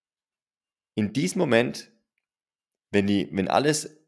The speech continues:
untenrum ruhig gestellt ist und sich über den gesamten Körper verteilt, dann fällt die Ejakulation aus.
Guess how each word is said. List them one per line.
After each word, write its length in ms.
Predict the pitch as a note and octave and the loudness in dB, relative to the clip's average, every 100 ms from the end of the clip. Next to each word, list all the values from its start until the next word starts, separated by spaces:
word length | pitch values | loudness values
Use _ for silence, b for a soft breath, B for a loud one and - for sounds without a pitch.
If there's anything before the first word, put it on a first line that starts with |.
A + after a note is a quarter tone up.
| _ | _
untenrum 520 | C#3+ D#3+ D3 A#2+ G#2 | 2 2 -2 -2 0
ruhig 280 | F#2+ D3+ F#3 | 4 4 4
gestellt 440 | B2 - F2+ G2 | 0 0 2 2
ist 120 | A#2+ B2 | 0 -6
und 120 | G#2+ | -8
sich 100 | G#2 | -4
über 100 | G2 | -2
den 140 | F#2+ | -2
gesamten 640 | G2 - D3+ F#3+ G3+ C#3+ | -2 2 4 4 2 -10
Körper 280 | - F#2 F2 | -2 -2 0
verteilt, 640 | E2+ D2+ D#2+ D2+ A2 - - _ _ _ _ b b b b b b _ _ - | -2 -4 -2 0 0 -4 -16 _ _ _ _ b b b b b b _ _ 4
dann 540 | F#2 A2+ C#3+ D#3+ - - | 4 4 0 -6 -14 -14
fällt 480 | - G#2+ A2 - - | 2 2 2 -4 -6
die 100 | E2+ | 0
Ejakulation 880 | F2+ - E2+ D#2 - E2 E2 E2 - _ - | 0 -2 -6 -6 -4 -4 -4 -8 -14 _ -4
aus. 460 | D2 B1+ - - | -2 -2 -8 -16